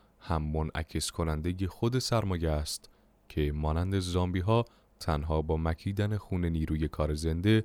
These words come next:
زندگی می‌کند، هم منعکس کننده کارگر کاپیتالیست است، زیرا نیروی کار زنده‌ای که به بردگی گرفته شده تبدیل به یک مرده متحرک شبیه به زامبی می‌شود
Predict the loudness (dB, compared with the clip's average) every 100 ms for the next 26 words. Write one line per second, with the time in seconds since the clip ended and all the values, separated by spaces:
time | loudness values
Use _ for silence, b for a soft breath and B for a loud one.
0 | 0 -4 0 0 0 -2 -2 -4 -4 -4
1 | -4 -8 -18 _ _ b b 0 2 2
2 | 0 0 -2 -2 -2 -2 -2 -2 0 -2
3 | 0 0 0 0 0 0 -2 -4 -2 -2
4 | -2 -2 -6 -6 -8 -12 _ _ _ _
5 | -16 -6 0 2 2 0 -4 b -2 0
6 | 2 4 2 2 2 2 2 0 2 2
7 | 2 2 2 0 b b -2 0 2 2
8 | 2 0 0 0 0 -2 -2 -4 -2 2
9 | 2 2 b b _ -4 -2 -2 -2 -2
10 | 0 0 -2 -4 -2 0 2 0 0 0
11 | -2 0 0 0 -2 -4 -4 -4 -4 -4
12 | -4 -4 -2 0 0 2 2 0 -4 -8
13 | -8